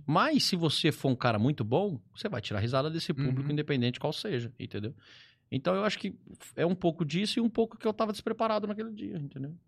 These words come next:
Speaker 1: Eu, eu prefiro acreditar que a minha entrega foi ruim. Eu sempre jogo a culpa pra mim, porque o que que é controlável pra mim? É o público? Não, não consigo controlar o público. Consigo controlar a minha qualidade.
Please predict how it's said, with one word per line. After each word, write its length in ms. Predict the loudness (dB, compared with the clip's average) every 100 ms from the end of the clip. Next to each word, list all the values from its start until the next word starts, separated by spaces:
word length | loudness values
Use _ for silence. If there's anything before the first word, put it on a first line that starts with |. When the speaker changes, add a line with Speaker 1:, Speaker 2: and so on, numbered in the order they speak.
| -2
Speaker 1:
Eu, 220 | 0 4
eu 140 | 2
prefiro 240 | 2 -2 -2
acreditar 400 | -2 -2 0 -2
que 220 | -2 -2
a 40 |
minha 140 | -2 0
entrega 260 | -2 -2
foi 160 | -2 0
ruim. 220 | 0 -2 -6 -20 -20 _ -6
Eu 100 | -2
sempre 200 | -2 0
jogo 140 | 0
a 60 | -2
culpa 180 | -6 -2
pra 140 | 0
mim, 120 | 0
porque 480 | 0 -4 -2 -4 -4
o 80 | -6
que 140 | -6 -2
que 60 |
é 40 | -2
controlável 420 | -2 0 0 0
pra 120 | -2
mim? 80 | -2
É 60 | -2
o 40 |
público? 320 | -4 -6 -8 _ _ _ _ -14
Não, 300 | -10 -8 -10 -16 _ _
não 60 | -8
consigo 260 | -8 -8 -8
controlar 340 | -6 -4 -6
o 20 |
público. 280 | -8 -14 -20 _ -10
Consigo 300 | -8 -8 -8
controlar 340 | -6 -2 -2
a 20 | 2
minha 240 | 2 2
qualidade. 520 | 0 0 0 0 -4